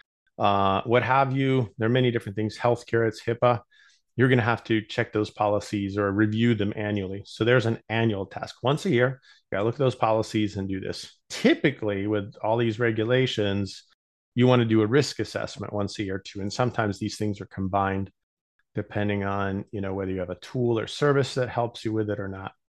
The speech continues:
But there are many, many other things that you might, um, do. In fact, let me, let me jump in and, and list some of them out. So, uh, if you're responsible for, uh, cybersecurity or information security in your organization,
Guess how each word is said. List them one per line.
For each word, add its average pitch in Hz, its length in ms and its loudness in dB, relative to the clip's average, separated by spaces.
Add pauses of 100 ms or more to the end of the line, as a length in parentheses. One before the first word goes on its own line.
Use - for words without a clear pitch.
(280)
But 123 100 2
there 143 140 6
are 147 100 4 (140)
many, 196 200 6
many 143 240 4
other 113 200 2
things 104 600 -2 (360)
that 104 280 0
you 104 100 0
might, 98 460 -6 (120)
um, 95 400 -4
do. 104 160 0
In 104 80 -2
fact, 120 320 -2
let 120 80 -2
me, 117 260 0 (560)
let - 20 -20
me 175 60 -10
jump 120 300 -4
in 98 80 -4
and, 95 220 -8
and 98 220 -8
list - 360 -4
some 101 160 -4
of 92 80 -8
them 98 100 -8
out. 95 340 -8 (460)
So, - 300 2 (580)
uh, 98 420 -2
if - 240 -6
you're 127 140 4
responsible 127 580 2
for, 110 540 2 (320)
uh, 60 300 -2 (160)
cybersecurity 123 760 2
or 101 180 -2
information 120 640 0
security 127 400 -2
in 117 60 0
your 120 120 -2
organization, 117 800 2